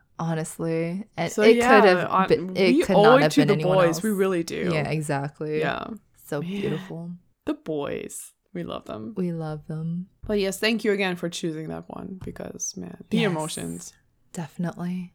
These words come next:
Speaker 2: Still running high. Okay, finally we have our two favorite show, whatever, related moments. And it was a bit of a miscommunication, it, it appears. So I picked two
Speaker 1: Honestly,
Speaker 2: V Live moments
Speaker 1: no,
Speaker 2: because we kind of talked about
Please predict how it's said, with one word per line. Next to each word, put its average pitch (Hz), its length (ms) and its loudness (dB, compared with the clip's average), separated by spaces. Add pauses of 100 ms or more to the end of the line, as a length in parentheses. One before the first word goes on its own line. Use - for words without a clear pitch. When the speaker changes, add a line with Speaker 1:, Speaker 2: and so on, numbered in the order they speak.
(100)
Speaker 2:
Still 220 340 0
running 170 320 -4
high. - 340 -8 (480)
Okay, 220 460 0 (120)
finally 247 680 2
we 202 200 -2
have 202 460 0 (240)
our 226 180 6
two 233 320 -2
favorite 196 680 0 (220)
show, 185 680 2 (160)
whatever, 175 440 2
related 175 500 0
moments. 170 640 -4
And 311 120 4
it 392 80 6
was 440 160 6
a 403 60 4
bit 302 180 2
of 294 160 2
a 269 80 2
miscommunication, 202 1400 -4
it, 214 280 -8
it 226 120 -2
appears. 262 440 -2
So 190 120 -2
I 233 180 6
picked 214 520 -4 (100)
two - 60 6
Speaker 1:
Honestly, 247 360 4
Speaker 2:
V 175 80 6
Live 165 260 4
moments 160 460 -8
Speaker 1:
no, 180 320 6
Speaker 2:
because 170 180 4
we 175 80 0
kind 175 240 0
of 170 80 -6
talked 156 240 0
about 196 60 -6